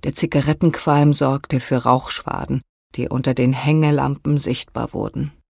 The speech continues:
Britt und Arne saßen dicht beieinander. Ihre Köpfe warfen Schatten auf die hellen, blank gescheuerten Tischplatten.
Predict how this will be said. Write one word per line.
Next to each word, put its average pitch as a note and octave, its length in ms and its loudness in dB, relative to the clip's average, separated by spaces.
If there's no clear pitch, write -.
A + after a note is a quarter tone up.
Britt G3 280 0
und A#3 240 4
Arne F3 300 2
saßen F#3+ 380 -2
dicht - 240 -4
beieinander. C3+ 760 -2
Ihre D3 200 0
Köpfe D3+ 480 -2
warfen C#3+ 380 -2
Schatten D3+ 500 -4
auf C#3+ 180 -6
die D3 160 -2
hellen, D3+ 420 2
blank C#3 300 0
gescheuerten D3 640 -4
Tischplatten. - 720 -8